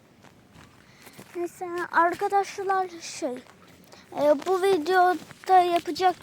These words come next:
bir şey, e, yok. Yani içerik olsun diye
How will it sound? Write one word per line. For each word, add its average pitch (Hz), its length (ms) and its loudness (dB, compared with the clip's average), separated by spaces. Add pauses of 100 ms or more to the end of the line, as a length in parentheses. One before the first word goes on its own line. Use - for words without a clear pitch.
bir 339 60 -10
şey, 349 260 -8 (720)
e, 330 60 -4
yok. 277 260 -6 (340)
Yani 233 380 -12 (560)
içerik 370 440 -2
olsun 320 600 2
diye 220 280 -8